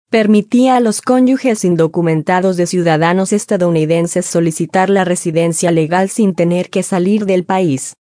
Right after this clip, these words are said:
Sin embargo, la orden del juez suspende su implementación durante al menos dos semanas mientras se revisan las reclamaciones legales.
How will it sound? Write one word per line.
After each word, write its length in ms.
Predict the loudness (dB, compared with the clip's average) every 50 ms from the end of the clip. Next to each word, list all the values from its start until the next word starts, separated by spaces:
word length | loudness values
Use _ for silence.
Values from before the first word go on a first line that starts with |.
| _ _ _ _ _ _ _
Sin 260 | -6 -2 0 2 4
embargo, 640 | 4 2 2 2 2 2 0 0 0 0 0 0 0 -2 _ _ _
la 180 | 0 2 2 4
orden 340 | 4 4 2 2 2 2 2
del 160 | 2 2 0
juez 320 | 0 0 0 0 0 0
suspende 640 | -2 -2 -4 -4 -2 -2 -2 0 2 2 2 0 0
su 120 | 0 0
implementación 920 | 0 2 2 2 2 2 0 0 -2 -2 -4 -4 -2 -2 0 0 2 2
durante 440 | 2 2 2 2 2 2 0 0 2
al 140 | 2 2 2
menos 400 | 2 2 2 2 2 0 0 0
dos 200 | 0 -2 -2 -2
semanas 580 | -2 -2 0 0 0 0 0 0 0 0 2
mientras 540 | 2 2 4 4 4 2 0 0 -2 -4 -4
se 140 | -4 -4 -2
revisan 520 | 0 0 0 0 -2 -2 -2 -2 0 0
las 180 | 0 0 -2 -2
reclamaciones 840 | -4 -4 -2 -2 -2 0 0 -2 -4 -2 -2 -2 0 0 0 -2
legales. 680 | 0 -2 0 0 0 0 -2 -2 -4 -6 -8 -10 -12 -14